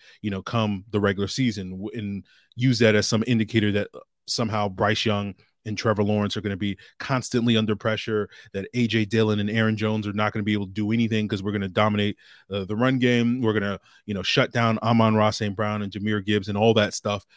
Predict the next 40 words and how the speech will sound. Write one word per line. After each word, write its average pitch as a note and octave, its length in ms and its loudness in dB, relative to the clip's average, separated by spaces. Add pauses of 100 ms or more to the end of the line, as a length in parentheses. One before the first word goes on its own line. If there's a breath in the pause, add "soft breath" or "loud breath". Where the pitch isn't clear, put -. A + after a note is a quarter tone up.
(220 soft breath)
over A2+ 200 2
the G#2 80 -2
first G#2+ 300 0
couple G#2+ 260 -2
of F#2 140 -4
games G#2+ 260 2
of G2+ 80 2
the G2+ 60 2
regular G#2 240 2
season, C#3 340 2
simply C3 280 0
because A2+ 360 2 (260 soft breath)
Breon A2+ 380 4
Borders G#2 360 4
and G2+ 120 -2
Timmy A2 220 0
Horn G2+ 320 0
made G2+ 120 0
a G2 60 -6
couple G2+ 220 -6
of F#2+ 80 -8
plays G2+ 240 -4
in F#2+ 60 -6
a F#2 40 -10
preseason - 460 -14
game, - 200 -20
right? G2+ 240 -4 (300 soft breath)
That B2+ 160 2
would B2 120 2
be B2 320 4
a B2+ 100 0
kind C3+ 280 2
of B2+ 100 4
a A#2+ 40 6
ridiculous A#2 640 2
assertion. D#3+ 480 0 (360 soft breath)
Um, A#2+ 480 2
but, C#3+ 260 6 (960)
you C#3+ 80 6
know, A2+ 260 4